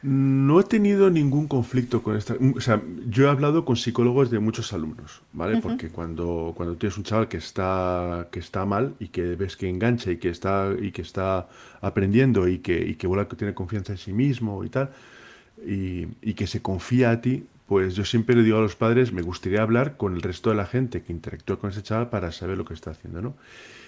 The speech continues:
Speaker 1: Y sí he hablado muchas veces con psicólogos y, y muchas veces ha sido por el tema de si hay que medicar a estos chicos o no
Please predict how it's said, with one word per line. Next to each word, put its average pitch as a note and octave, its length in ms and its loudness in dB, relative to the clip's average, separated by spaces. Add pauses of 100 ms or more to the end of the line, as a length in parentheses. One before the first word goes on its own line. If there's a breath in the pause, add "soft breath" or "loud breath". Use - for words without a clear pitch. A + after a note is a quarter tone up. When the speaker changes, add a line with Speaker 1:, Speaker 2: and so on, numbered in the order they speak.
(140 loud breath)
Speaker 1:
Y B2+ 160 4
sí C#3 220 2
he D#3 40 4
hablado E3 360 4
muchas D3 320 0
veces D3 80 -4
con D3 160 -2
psicólogos F2 800 -2
y, G#2 500 0 (680 soft breath)
y B2 100 4
muchas C#3+ 340 2
veces E3 540 -4
ha C3 180 -2
sido D3 580 -2 (380 soft breath)
por A2+ 180 2
el G#2 180 0
tema C#3 340 2
de C3+ 520 2 (100)
si G2 840 -2
hay A2+ 180 0
que B2 120 0
medicar A#2 440 2
a - 20 2
estos A#2 240 -4
chicos A2+ 400 -6
o E2 40 -8
no D#2 160 -10